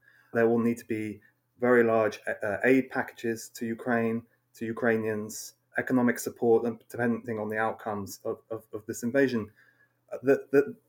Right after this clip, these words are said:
this is the area where, you know, the E U, I imagine, will take the lead and, and play an important part, and the, and the U K should be involved in it. I, I would imagine that the internal disputes,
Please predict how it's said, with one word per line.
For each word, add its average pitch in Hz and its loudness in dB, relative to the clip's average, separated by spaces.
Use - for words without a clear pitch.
this 180 6
is 143 -4
the 139 8
area 127 10
where, 120 4
you 117 -2
know, 104 -2
the 120 -6
E 127 2
U, 117 -2
I 120 -2
imagine, 127 2
will 117 -2
take 127 -2
the 117 -2
lead 113 -4
and, 107 -6
and 113 -12
play 117 0
an 113 -2
important 110 -4
part, 117 -6
and 113 -4
the, 117 -2
and 117 -4
the 117 -4
U 120 0
K 120 0
should 113 -6
be 117 -2
involved 120 0
in - -10
it. - -10
I, 117 -4
I 123 2
would 120 2
imagine 120 0
that 110 -6
the 110 -6
internal 127 6
disputes, - -2